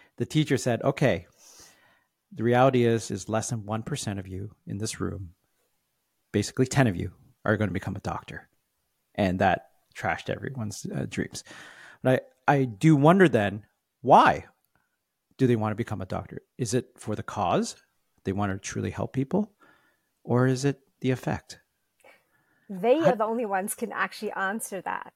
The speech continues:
Speaker 2: right?
Speaker 1: Uh-huh.
Speaker 2: Sorry, I interrupted you. I
Speaker 1: No, no, keep
Speaker 2: apologize.
Speaker 1: going.
Speaker 2: Um, for me, I was for, in it for the effect, and I, I mentioned this in my ted X, is that my family had a long list of nicknames for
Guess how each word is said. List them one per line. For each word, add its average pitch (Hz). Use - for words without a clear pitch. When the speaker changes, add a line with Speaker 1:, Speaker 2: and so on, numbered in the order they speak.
Speaker 2:
right? 95
Speaker 1:
Uh-huh. 110
Speaker 2:
Sorry, 214
I 220
interrupted 233
you. 214
I 196
Speaker 1:
No, 208
no, 214
keep 170
Speaker 2:
apologize. 143
Speaker 1:
going. 170
Speaker 2:
Um, 240
for 302
me, 302
I 254
was 233
for, -
in 262
it 247
for 233
the 208
effect, 202
and 208
I, 202
I 202
mentioned 240
this 226
in 208
my 185
ted 175
X, 170
is 175
that -
my 196
family 226
had 208
a 190
long 226
list 208
of 220
nicknames 180
for -